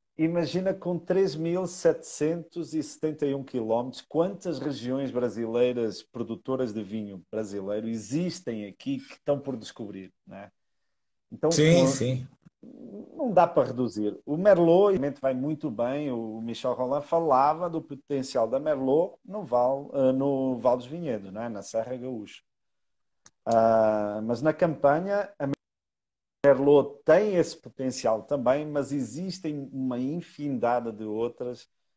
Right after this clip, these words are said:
Speaker 1: muito grande. A Taná, efetivamente, está muito, é a uva do, do Pampa. Ah,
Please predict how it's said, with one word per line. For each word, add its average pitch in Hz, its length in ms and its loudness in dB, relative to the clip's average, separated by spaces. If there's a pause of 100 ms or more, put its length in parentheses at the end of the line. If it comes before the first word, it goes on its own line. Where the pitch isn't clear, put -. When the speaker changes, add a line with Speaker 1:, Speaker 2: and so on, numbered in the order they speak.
(140)
Speaker 1:
muito 107 260 -12
grande. 107 480 -2
A 95 60 -8
Taná, 113 600 -6
efetivamente, 110 680 -8
está 110 140 -6
muito, 117 840 -4 (320)
é 117 120 0
a 113 60 2
uva 117 360 -2
do, 101 320 -8
do 98 180 -12
Pampa. 131 680 0 (520)
Ah, 107 760 2